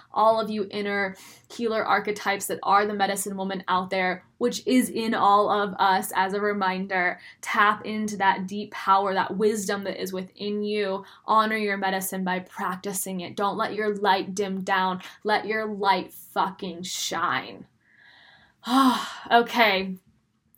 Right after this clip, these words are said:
This is the conclusion of our Inner Healer Archetype series. So I want you to just reflect on the medicine woman for another minute here. How would you speak, act, receive,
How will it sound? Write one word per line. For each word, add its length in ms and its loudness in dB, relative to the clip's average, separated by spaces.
This 280 6
is 400 4
the 80 4
conclusion 1000 4
of 460 8
our 240 6
Inner 240 2
Healer 420 2
Archetype 520 0
series. 640 0
So 280 6
I 380 -10
want 180 0
you 60 0
to 60 2
just 200 0
reflect 440 2
on 60 2
the 80 2
medicine 380 2
woman 260 -6
for 100 -4
another 300 -2
minute 260 -4
here. 400 -2
How 160 2
would 160 4
you 80 4
speak, 580 -2
act, 440 6
receive, 600 2